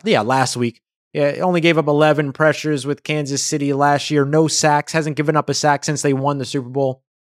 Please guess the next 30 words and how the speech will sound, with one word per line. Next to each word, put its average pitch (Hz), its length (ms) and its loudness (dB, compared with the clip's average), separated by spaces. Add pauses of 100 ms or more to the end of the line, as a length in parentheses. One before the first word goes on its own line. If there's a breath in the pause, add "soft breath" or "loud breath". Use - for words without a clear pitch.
(800)
You 170 180 0
get 185 160 4
him 170 240 2
up 156 180 4
to 139 100 -4
speed 143 340 2
with 127 160 -4
the 139 120 2
offense 147 520 2
and 123 140 -4
calling 131 320 0
protections 147 520 -4
and 131 100 -2
I 123 100 0
Ds, 123 340 -4
things 117 260 -8
like 113 180 -4
that. 113 220 0
Then 131 100 -2
all 131 120 0
of 117 60 -2
a 113 40 -6
sudden 110 220 -6
you're 101 100 -4
in 95 60 -4
a - 20 -12
good 101 200 -8
place. 147 340 0
You 113 60 -8
shift - 320 -4